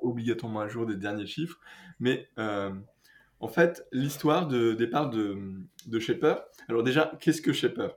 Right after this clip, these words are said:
Euh, le principe de Shaper, c'est la rencontre sérendipitaire. Alors, il y a plein de chansons qui utilisent ce mot, mais qu'est-ce que c'est ?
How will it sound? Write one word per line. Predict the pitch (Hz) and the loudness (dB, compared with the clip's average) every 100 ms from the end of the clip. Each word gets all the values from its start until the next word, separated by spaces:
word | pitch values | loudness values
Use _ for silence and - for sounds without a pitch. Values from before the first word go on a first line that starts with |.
| _ _ _ - - - | _ _ _ -20 -16 -2
Euh, | 107 | 2
le | 123 | 4
principe | 131 170 185 | 2 -2 0
de | 143 | 0
Shaper, | 135 139 170 175 | 0 0 0 0
c'est | 143 | 2
la | 117 | 0
rencontre | 117 123 165 160 | 0 -2 -2 -2
sérendipitaire. | 147 131 123 117 113 117 - - _ _ _ _ _ _ _ - | -2 -2 -4 -6 -6 -6 -6 -10 _ _ _ _ _ _ _ -6
Alors, | 101 | 0
il | 104 | 0
y | |
a | |
plein | 104 143 | 0 -2
de | 143 | -2
chansons | 143 - | -4 -4
qui | 139 127 | -4 -6
utilisent | 117 123 120 - | -4 -4 -4 -6
ce | |
mot, | 123 127 165 | -2 2 4
mais | 143 135 | 4 0
qu'est-ce | - 156 | 2 2
que | 131 | 0
c'est ? | - 107 117 | -4 -4 -4